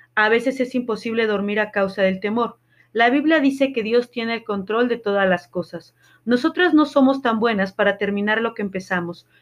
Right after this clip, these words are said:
pero Dios es quien hace todo completo. Filipenses uno seis dice, "El que comenzó tan buena obra en ustedes la irá perfeccionando hasta el día de Cristo Jesús".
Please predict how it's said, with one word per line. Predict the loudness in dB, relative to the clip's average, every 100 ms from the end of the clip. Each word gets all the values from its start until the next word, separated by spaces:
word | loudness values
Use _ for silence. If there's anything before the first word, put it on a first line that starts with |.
| _
pero | 2 4 4
Dios | 4 2 4
es | -2 -4
quien | -6 -4 -6 -12 _ _
hace | 0 0 0 -4
todo | -2 -2 -2 -2
completo. | -8 -2 -2 -2 -8 -12 _ _
Filipenses | 0 2 2 2 0 0 -8 -6
uno | -4 -4
seis | -6 -10 -10 _ _ _ _ -6
dice, | -2 -2 -2 -8 -10 _ _ 0
"El | 2
que | 2 0
comenzó | 0 0 0 -2 0 0 2
tan | 2 4
buena | 4 4 4
obra | 2 2 0
en |
ustedes | -2 -4 -2 -2 -2
la | -2
irá | 0 0 -2
perfeccionando | -4 -4 -8 -6 -4 -2 -2 -2 -4
hasta | -6 -4
el | -6 0
día | 0 2
de | 0
Cristo | -4 -6 -6 -8
Jesús". | -8 -10 -14 -14